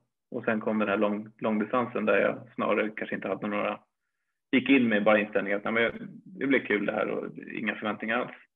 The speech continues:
Och det tror jag hjälpte mig snar-, väldigt mycket på just den lången. Så att jag bara körde, det blev som en, jag ska inte säga en vanlig träning, men vilken tävling som helst verkligen.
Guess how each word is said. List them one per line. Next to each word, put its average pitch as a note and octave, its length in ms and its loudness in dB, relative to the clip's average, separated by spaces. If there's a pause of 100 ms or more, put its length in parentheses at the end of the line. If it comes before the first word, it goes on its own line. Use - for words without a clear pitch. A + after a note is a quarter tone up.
(580)
Och B2 80 -2
det D3+ 160 6
tror G#2 160 6
jag G2 40 8
hjälpte G2+ 240 2
mig G#2+ 200 -4
snar-, A2+ 280 -4
väldigt A#2 340 2
mycket A2 260 -10
på G2+ 80 -6
just G#2 160 -6
den A2 120 -4
lången. B2+ 380 -4 (100)
Så - 80 -8
att - 100 -8
jag A#2+ 120 2
bara A2 260 2
körde, - 500 0 (680)
det C#3+ 80 0
blev B2 220 4
som A#2 140 0
en, G#2 380 -2 (680)
jag - 160 -14
ska A2+ 100 -4
inte G#2 100 -6
säga A2 100 -2
en G#2 80 -4
vanlig G2+ 220 -2
träning, A2 480 2
men A2 140 -6
vilken A2 280 -6
tävling A2 280 -2
som B2 120 -6
helst - 240 -8
verkligen. - 300 -10